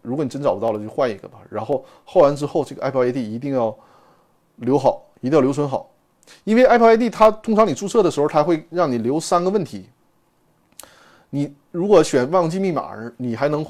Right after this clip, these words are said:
想起来当初所留的那个三个问题的答案，通常会是可以找回来那个密码的。如果实在找不回来，因为 Apple I D这个东西啊，如果你一旦忘了，真找不回来，连苹果官方的客服都没有办法，你就得重新再注册新的I D了。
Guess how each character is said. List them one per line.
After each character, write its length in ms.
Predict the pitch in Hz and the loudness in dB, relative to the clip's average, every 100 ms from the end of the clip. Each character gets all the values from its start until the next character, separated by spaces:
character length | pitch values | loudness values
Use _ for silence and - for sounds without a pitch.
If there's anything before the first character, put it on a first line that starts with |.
| - | -14
想 360 | - - 131 160 | -18 -2 0 0
起 100 | 117 | 0
来 80 | 117 | -2
当 160 | 151 | -2
初 260 | 143 147 131 | -4 -6 -8
所 180 | - 117 | -10 -8
留 220 | 107 107 | -6 -4
的 80 | 147 | -4
那 100 | 147 | -4
个 80 | 135 | -6
三 200 | 135 131 | -4 -4
个 40 | |
问 120 | 143 131 | -4 -8
题 100 | 123 | -8
的 60 | |
答 120 | 120 98 | -8 -4
案， 200 | 131 - _ _ | -6 -6 _ _
通 120 | 151 | -6
常 160 | 127 131 | -4 -4
会 160 | 147 139 | -6 -10
是 160 | - 151 | -10 -12
可 240 | - 131 | -6 -2
以 100 | 175 | -2
找 140 | - - | -2 -6
回 200 | - 107 | -6 -4
来 120 | 110 | -4
那 160 | 101 98 | -4 -10
个 340 | 98 95 104 _ _ _ _ _ _ _ | -10 -10 -14 _ _ _ _ _ _ _
密 120 | 120 | -10
码 100 | 104 | -10
的。 160 | - _ _ | -12 _ _
如 100 | 120 | -6
果 80 | 143 | -6
实 160 | - | -4
在 140 | 131 175 | 0 0
找 120 | 101 | 0
不 60 | 110 | -4
回 60 | |
来， 100 | 101 - - - | -8 -8 -16 -2
因 120 | 220 | 0
为 80 | 226 | 2
Apple 260 | 214 233 214 | 4 6 6
I 100 | 214 | 6
D 100 | 233 | 2
这 80 | 175 | 0
个 80 | |
东 160 | 143 135 | 0 -2
西 120 | 131 | 2
啊， 60 | 123 | 2
如 100 | 123 | 2
果 80 | 185 | -2
你 100 | 123 | -2
一 60 | |
旦 140 | 151 180 | 0 2
忘 160 | 196 | 2
了， 80 | 143 | 0
真 180 | 117 226 | 2 2
找 120 | 202 | 2
不 100 | 110 | 0
回 80 | 117 | -6
来， 200 | 101 92 - _ _ - _ _ | -6 -6 -12 _ _ -20 _ _
连 240 | - 143 208 | -2 0 0
苹 220 | - 185 | -2 -2
果 140 | 196 | 0
官 200 | 120 170 | 0 0
方 120 | 180 160 | 0 -2
的 60 | |
客 140 | 165 160 | -2 -6
服 140 | 110 | -4
都 80 | 131 | -4
没 80 | 113 | -4
有 80 | 98 | -6
办 160 | 98 | -8
法， 80 | - - _ _ _ _ - | -12 -18 _ _ _ _ -14
你 120 | 117 | -10
就 100 | 143 | -6
得 140 | 135 | -4
重 220 | 117 123 117 | -6 -8 -8
新 180 | 120 | -8
再 100 | 117 117 | -6 -8
注 140 | 123 | -10
册 140 | 113 | -12
新 220 | 113 - 113 | -12 -8 -8
的 80 | |
I 80 | 98 | -8
D 120 | 101 | -10
了。 80 | 101 | -12